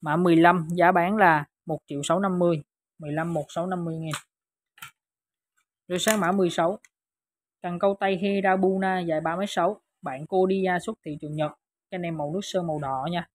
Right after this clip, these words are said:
màu đỏ đô, đỏ đậm á. Độ cứng là năm H cho mình. Có đế quặng nè. Đó, đế kim loại.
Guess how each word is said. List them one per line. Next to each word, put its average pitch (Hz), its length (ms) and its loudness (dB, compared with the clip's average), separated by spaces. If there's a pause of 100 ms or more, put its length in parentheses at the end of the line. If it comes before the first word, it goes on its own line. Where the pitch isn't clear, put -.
(100)
màu 147 100 -18
đỏ 135 140 -10
đô, 170 220 0 (440)
đỏ 147 120 -6
đậm 135 260 -4
á. 196 60 -4 (680)
Độ 139 140 -8
cứng 196 260 -6
là 214 80 0
năm 165 200 -2
H 180 80 -2 (160)
cho 180 80 -8
mình. 160 140 -2 (1200)
Có 180 100 -14
đế 175 320 -2
quặng 147 380 -2
nè. 147 160 -8 (840)
Đó, 151 240 -8 (160)
đế 185 220 -4
kim 170 200 -4
loại. 139 340 -2